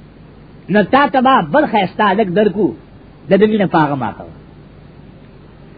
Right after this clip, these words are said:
ابو طالب به ته وایي، تپوس نه کوم. کله چې اوښې لوشه، نو داسې وکړئ چې د یوې اوښې بچی بلې ته پرېږدئ. نو هغه بله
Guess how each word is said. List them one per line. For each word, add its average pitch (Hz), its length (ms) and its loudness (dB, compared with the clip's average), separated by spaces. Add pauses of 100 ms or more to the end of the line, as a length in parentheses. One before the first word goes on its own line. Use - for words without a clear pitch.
(160)
ابو 269 260 4
طالب 285 400 0
به 277 100 0
ته 277 140 0
وایي، 294 160 2
تپوس 226 400 -2
نه 175 180 -4
کوم. 104 220 -14 (1200)
کله 320 200 6
چې - 100 -6
اوښې 247 360 0
لوشه، 190 360 -4 (1400)
نو 202 100 2
داسې 269 360 0
وکړئ 277 420 0 (100)
چې 285 140 -4
د - 20 0
یوې 233 340 4 (140)
اوښې 262 280 2
بچی 240 260 2
بلې 208 300 2
ته 120 80 0
پرېږدئ. 98 360 -10 (2000)
نو 180 140 2
هغه 247 320 2
بله 330 300 4